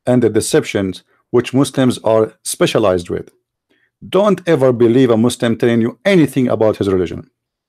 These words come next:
for they are a bunch of liars,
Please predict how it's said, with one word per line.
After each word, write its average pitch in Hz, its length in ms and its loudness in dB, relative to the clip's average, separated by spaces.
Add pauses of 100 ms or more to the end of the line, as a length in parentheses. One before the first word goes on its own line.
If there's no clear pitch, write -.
(720)
for 117 220 2
they 113 100 4
are 107 120 2
a 104 60 0
bunch 117 280 -2
of - 140 -6
liars, 170 480 -2